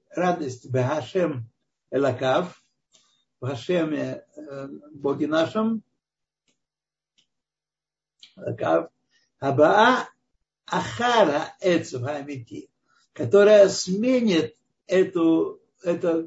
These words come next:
горе, горевание истинное, истинное горевание, лейтим мезуманим, в определённые моменты времени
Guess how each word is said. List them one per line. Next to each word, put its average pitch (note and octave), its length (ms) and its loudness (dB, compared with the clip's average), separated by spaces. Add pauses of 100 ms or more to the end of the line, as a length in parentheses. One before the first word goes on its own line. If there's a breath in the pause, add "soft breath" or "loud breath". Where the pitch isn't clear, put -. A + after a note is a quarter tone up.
горе, E3 520 8
горевание D#3+ 760 -2
истинное, A#2+ 960 -4 (720)
истинное C3 580 -6
горевание, C#3+ 840 -2
лейтим F#3+ 720 4
мезуманим, D#3+ 800 -4 (400)
в D3+ 40 2
определённые F3 800 2
моменты D#3+ 580 -4
времени D3 800 -4